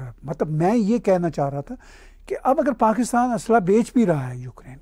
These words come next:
को, इसका इल्म यकीनी तौर पर रूस को भी होगा, तो what a big deal। मतलब frankly, मतलब मैं, अ, ये बात मुझे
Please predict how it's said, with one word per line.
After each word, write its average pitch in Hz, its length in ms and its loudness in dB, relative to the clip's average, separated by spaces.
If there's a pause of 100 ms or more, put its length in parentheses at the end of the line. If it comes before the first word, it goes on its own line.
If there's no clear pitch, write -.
को, 359 120 -16
इसका 220 240 0
इल्म 208 260 4
यकीनी 208 360 2
तौर 160 240 4
पर 156 200 0 (440)
रूस 151 280 0
को 151 100 -4
भी 131 120 -8
होगा, 123 360 -14 (520)
तो 392 60 0
what 240 260 2
a 240 80 2
big 151 160 -2
deal। 131 300 -14
मतलब 220 260 0
frankly, 240 440 0
मतलब 160 360 -2
मैं, 156 480 0
अ, - 80 -10 (560)
ये 170 60 2
बात 156 240 2
मुझे 147 280 -2